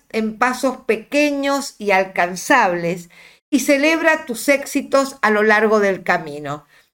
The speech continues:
Esto te ayudará muchísimo a mantenerte motivado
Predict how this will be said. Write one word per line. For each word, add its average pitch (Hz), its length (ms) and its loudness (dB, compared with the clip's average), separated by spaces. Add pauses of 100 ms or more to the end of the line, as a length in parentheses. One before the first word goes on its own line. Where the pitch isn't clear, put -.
(140)
Esto 277 280 0
te 277 60 4
ayudará 233 400 4
muchísimo 262 880 0
a 214 80 -2
mantenerte 220 720 0
motivado 226 840 2